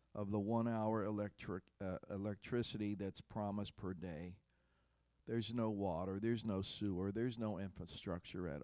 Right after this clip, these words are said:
all. And if you live there, you make one to three dollars a day.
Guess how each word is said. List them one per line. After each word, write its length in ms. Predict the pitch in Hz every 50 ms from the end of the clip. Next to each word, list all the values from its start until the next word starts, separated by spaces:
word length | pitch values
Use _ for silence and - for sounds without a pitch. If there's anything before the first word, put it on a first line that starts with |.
| -
all. 460 | - 98 92 92 87 80 92 104 - _ _ _ _ _ _ _ _ _ _ _ _ _ _ _ _ _ _ _ - 104
And 120 | 107 107
if 140 | 110 101 -
you 120 | 113 110
live 300 | 104 117 127 127 120 117
there, 220 | 107 113 113 110 110
you 200 | 110 110 110 107
make 280 | 107 110 110 107 104 - -
one 280 | 107 110 107 110 110 104
to 100 | 98 98
three 240 | - 110 110 110 101
dollars 440 | 95 95 95 95 87 87 90 85 87
a 40 | 90
day. 320 | 80 76 - 53 67 67